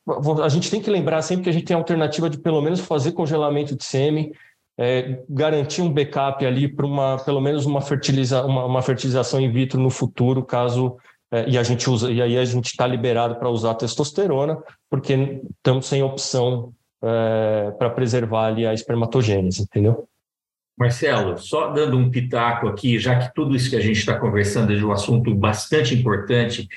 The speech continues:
Speaker 2: de uma responsabilidade enorme, eu só queria saber dois assuntos.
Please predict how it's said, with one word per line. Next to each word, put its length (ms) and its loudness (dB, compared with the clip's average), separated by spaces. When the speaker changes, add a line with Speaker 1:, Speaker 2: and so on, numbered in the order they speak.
Speaker 2:
de 60 -4
uma 100 2
responsabilidade 880 2
enorme, 600 0
eu 120 4
só 160 4
queria 180 0
saber 280 0
dois 200 0
assuntos. 420 0